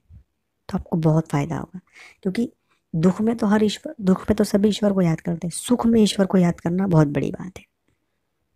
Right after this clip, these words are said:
तो यही बात थी, इन संभलना होगा आपको इन बातों पर। आपको वीडियो कैसा लगा ये कमेंट्स में आप बताएंगे मुझे कि मेरे को, आपको वीडियो कैसा लगा, और वीडियो को लाइक ज़रूर करना है और अपनी राय कमेंट्स में ज़रूर बताना है कि आपको वीडियो कैसा लगा है,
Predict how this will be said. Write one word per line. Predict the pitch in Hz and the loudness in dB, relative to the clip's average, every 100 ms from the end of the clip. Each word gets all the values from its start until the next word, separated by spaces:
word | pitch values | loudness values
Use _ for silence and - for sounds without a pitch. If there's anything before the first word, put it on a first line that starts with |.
| _ _ _ _ _ _ _ - | _ _ _ _ _ _ _ -6
तो | 156 | 2
यही | 175 190 208 | 4 4 2
बात | 180 - | -2 -4
थी, | 202 185 | -4 -4
इन | 170 | -4
संभलना | - 160 165 175 190 | -6 -4 -2 0 0
होगा | 175 170 | -2 -4
आपको | 165 175 | -6 -4
इन | 165 | -4
बातों | 160 151 165 | -4 -4 -6
पर। | 165 202 - - 165 - - | -6 -8 -12 -20 -20 -20 -14
आपको | - - - - 208 | -12 -12 -14 -4 2
वीडियो | 214 226 | 4 4
कैसा | 220 190 208 | 2 0 -2
लगा | 208 208 | -2 -2
ये | 202 | -4
कमेंट्स | 196 185 185 190 | -2 -2 -2 -2
में | |
आप | 175 | 0
बताएंगे | 165 - 170 185 | 0 2 0 0
मुझे | 190 185 202 | 0 0 -2
कि | 190 | 0
मेरे | 180 | -2
को, | - 180 | -2 -8
आपको | 180 - 175 | -8 -6 -2
वीडियो | 170 170 | 0 0
कैसा | 170 - 180 | -2 -4 -4
लगा, | 180 196 - _ _ - _ _ _ | -4 -6 -8 _ _ -20 _ _ _
और | 180 170 170 190 - - - - _ _ | -8 -6 -4 -6 -12 -20 -20 -20 _ _
वीडियो | 175 196 | 2 4
को | 202 | 6
लाइक | 170 170 180 | 4 4 4
ज़रूर | 190 214 | 6 4
करना | 214 190 185 | 2 0 2
है | 196 | 2
और | 196 | 2
अपनी | - 214 | 2 0
राय | 202 196 202 | -2 -4 -6
कमेंट्स | 185 190 180 | -6 -6 -6
में | 185 | -6
ज़रूर | 170 196 | -4 -4
बताना | 185 165 175 | -6 -6 -6
है | 180 | -4
कि | |
आपको | 175 - | -6 -4
वीडियो | 165 170 | -4 -4
कैसा | 170 156 - | -6 -10 -14
लगा | 185 | -18
है, | 185 | -18